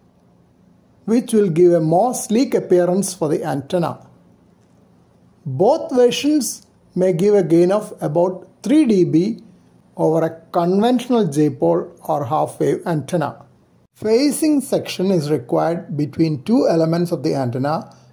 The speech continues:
for them to radiate in phase. In fact, the phasing coil is part of all collinear antennas like my C P twenty-two E V H F antenna.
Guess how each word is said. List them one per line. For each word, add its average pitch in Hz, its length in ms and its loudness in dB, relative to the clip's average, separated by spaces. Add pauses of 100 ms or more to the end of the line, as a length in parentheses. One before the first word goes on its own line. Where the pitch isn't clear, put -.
(120)
for 160 220 -4
them 180 240 0
to 196 140 2
radiate 156 560 2 (100)
in 175 240 2
phase. 160 600 -4 (880)
In 175 260 2
fact, 202 460 -4 (360)
the 160 120 0
phasing 247 600 0
coil 202 480 -2 (360)
is 175 160 -2
part 185 440 -2
of - 280 -4
all 214 340 0 (160)
collinear 196 560 2
antennas 147 680 -2 (540)
like 147 340 0
my 147 360 -4
C - 260 -2
P 156 220 0
twenty-two 156 640 0
E 180 240 2
V 165 260 2
H 175 220 -2
F 175 300 -2
antenna. 196 600 -2